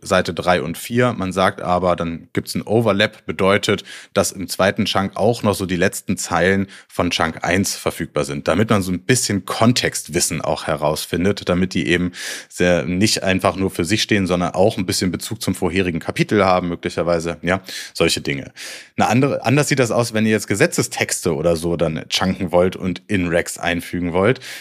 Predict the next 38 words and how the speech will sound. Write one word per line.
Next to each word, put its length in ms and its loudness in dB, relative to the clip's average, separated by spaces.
Ähm, 540 0
da 260 2
ist, 200 -4
macht's 280 0
natürlich 320 0
irgendwie 320 -2
Sinn 280 0
zu 140 -2
gucken, 500 0
wann 320 2
geht 220 -2
ein 100 0
neues 280 2
Gesetz 320 -2
los, 260 2
also 160 2
ein 60 -2
neuer 240 0
Artikel, 380 -2
ein 60 -2
neuer 220 2
Paragraph 720 0
und 200 -6
wann 180 0
endet 380 -2
der? 380 2
Und 180 -4
dann 240 2
kann's 260 -4
durchaus 400 -2
sinnvoll 360 0
sein, 260 -2
da 340 4
eher 380 -2
seine 220 -4
Grenzen 400 -4
zu 140 -6
setzen. 380 -2